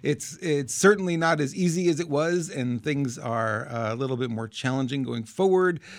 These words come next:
Uh, we're looking at the, I, you know, an example, simple example this morning. I had seen gasoline at a station right around the corner here was five dollars and forty-nine cents a gallon.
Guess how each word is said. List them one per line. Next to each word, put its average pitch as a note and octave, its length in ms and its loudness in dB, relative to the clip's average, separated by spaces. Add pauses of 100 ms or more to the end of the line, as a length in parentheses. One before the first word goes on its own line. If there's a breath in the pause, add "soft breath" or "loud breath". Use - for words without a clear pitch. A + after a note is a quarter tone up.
(120)
Uh, C3+ 200 -6
we're C3+ 220 -2
looking B2+ 260 -2
at B2 120 -4
the, F3+ 80 2
I, E3 60 2
you D#3 200 0
know, B2+ 160 0
an D3 80 -4
example, A2 460 -4
simple D#3 320 -2
example A2+ 440 -4
this G#2+ 200 -4
morning. A#2 340 0 (400)
I B2+ 60 -4
had A#2+ 260 -2 (300 loud breath)
seen B2+ 420 -2
gasoline A2 720 -4
at G#2+ 420 -6
a C#3+ 140 -8
station A#2 320 -4
right A2 140 0
around G#2+ 140 -2
the G#2 60 -6
corner A#2 320 -2
here A2 300 -2 (320 loud breath)
was B2+ 160 -4
five A2 220 -2
dollars G#2+ 320 -4
and G#2 120 -6
forty-nine G#2 460 -4
cents B2 320 -8
a G#2+ 60 -12
gallon. A2 600 -4